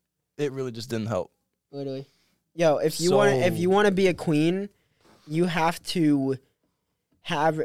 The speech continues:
Speaker 2: respect for yourself to the point where you will not let a guy get in your pants until you've been with him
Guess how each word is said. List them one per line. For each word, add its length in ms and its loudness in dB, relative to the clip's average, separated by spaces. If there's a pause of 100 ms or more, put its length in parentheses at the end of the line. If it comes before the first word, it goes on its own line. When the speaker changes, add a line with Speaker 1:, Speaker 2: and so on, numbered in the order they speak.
Speaker 2:
respect 800 -2 (160)
for 180 -4
yourself 680 -4
to 140 -6
the 80 -2
point 540 -4
where 480 0
you 240 -8
will 200 -2
not 380 -2
let 200 0
a 100 -4
guy 680 -2 (1080)
get 260 0
in 380 -4 (160)
your 380 -2
pants 760 -8 (720)
until 960 -2 (600)
you've 260 -4
been 240 0
with 200 -2
him 320 -4